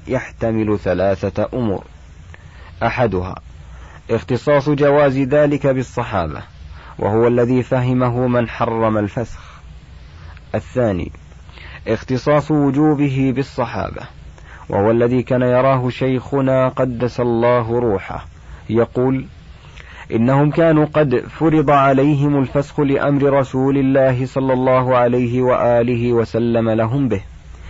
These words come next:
وحتمه عليهم، وغضبه عندما توقفوا في المبادرة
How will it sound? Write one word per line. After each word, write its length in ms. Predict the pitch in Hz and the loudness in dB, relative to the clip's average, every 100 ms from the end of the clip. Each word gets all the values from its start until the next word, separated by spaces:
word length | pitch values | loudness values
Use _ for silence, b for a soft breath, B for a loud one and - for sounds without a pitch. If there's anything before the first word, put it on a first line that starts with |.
| B - | B -4
وحتمه 960 | 104 113 113 123 - 127 127 123 123 | 2 2 2 -2 -2 -2 0 0 0
عليهم، 480 | 113 120 110 92 98 - - B B B | 0 0 0 -2 -6 -10 -14 B B B
وغضبه 840 | 110 113 131 147 151 143 143 147 139 | 0 2 2 2 2 2 2 2 2
عندما 440 | 139 135 131 127 123 | 2 2 2 2 2
توقفوا 680 | 117 117 - - 113 120 117 | 2 0 0 -2 -2 -2 -2
في 100 | 117 | 0
المبادرة 760 | 113 110 104 104 101 107 101 | 0 0 2 2 2 0 -2